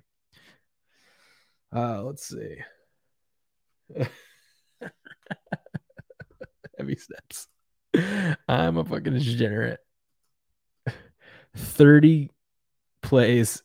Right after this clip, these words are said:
Saturday. Yeah, you did. And it doesn't always, I mean,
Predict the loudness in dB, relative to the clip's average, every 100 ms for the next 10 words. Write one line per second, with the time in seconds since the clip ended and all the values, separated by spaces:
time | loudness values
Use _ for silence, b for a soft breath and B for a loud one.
0 | -14 -2 0 0 -2 -4 -4 2 2 4
1 | 2 2 0 B B 0 4 4 4 2
2 | 0 0 2 2 0 -8 -16